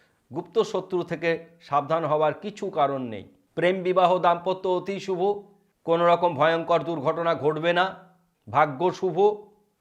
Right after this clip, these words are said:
কর্ম শুভ, আয় শুভ, ব্যয় সাধারণ, আইনি জটিলতা থাকবে না। এত সার্বিক সুন্দর, শুধুই প্রাপ্তি, শুধুই প্রাপ্তি আর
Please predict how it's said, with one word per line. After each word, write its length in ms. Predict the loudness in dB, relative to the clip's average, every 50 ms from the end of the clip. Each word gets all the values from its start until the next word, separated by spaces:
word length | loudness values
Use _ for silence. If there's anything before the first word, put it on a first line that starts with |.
| _ _ 2
কর্ম 420 | 4 6 6 6 4 2 0 -2
শুভ, 500 | -2 -4 -4 2 4 4 4 4 0 -4 -8 -20 _ _ _ _ _ _
আয় 360 | 4 6 8 8 8 6 2
শুভ, 560 | -4 -8 -6 -2 0 2 2 2 0 -4 -8 -14 _ _ _ _ -6
ব্যয় 340 | 0 2 4 4 4 4 2
সাধারণ, 680 | -2 -4 -4 -2 0 2 2 2 2 2 0 -2 -4 -10 -18 _ _ _ _ _ _ _
আইনি 540 | -2 0 2 2 2 2 0 0 -2 -2 -2
জটিলতা 600 | -2 -4 -4 -4 -4 -4 -2 -2 0 0 -2 -2
থাকবে 500 | -2 -4 -6 -8 -8 -8 -8 -8 -8 -8
না। 220 | -8 -8 -8 -10 -12 -16 _ _ _ _ _ _
এত 300 | 4 6 6 6 6 6
সার্বিক 720 | 6 4 4 2 2 2 4 4 2 0 -2 -4 -6 -6
সুন্দর, 560 | -8 -14 -12 -10 -10 -8 -4 0 0 0 0 -2 -6 -16 -20 _ _ _ _
শুধুই 440 | -12 -8 -6 -2 0 2 2 2 0
প্রাপ্তি, 600 | -2 0 2 4 4 2 0 -6 -12 -12 -12 -12 -14 -20 _ _ _ _ _ _ _ _ _ _ _ _
শুধুই 360 | _ -6 -4 0 2 2 2 0
প্রাপ্তি 640 | -2 0 2 2 2 2 0 -6 -12 -4 0 0
আর 100 | 0